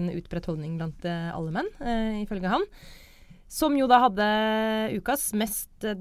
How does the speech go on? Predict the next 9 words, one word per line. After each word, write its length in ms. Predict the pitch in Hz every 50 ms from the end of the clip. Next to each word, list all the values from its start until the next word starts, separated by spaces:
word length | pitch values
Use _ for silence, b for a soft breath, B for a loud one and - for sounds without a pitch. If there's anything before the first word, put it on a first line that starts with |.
| 202 180 208 214 -
debatterte 500 | - 190 151 151 - - - - 190 190 190 190 190 190 190 185 190 185 185 180 180 180 185 -
innlegg, 380 | 208 190 165 160 185 220 190 165 - - - -
tror 140 | 196 180
jeg 100 | 151 -
vi 40 | 160 -
kan 120 | 190 180
kåre 240 | - 190 165 143 143
det 80 | 143 143
som, 200 | 196 208 208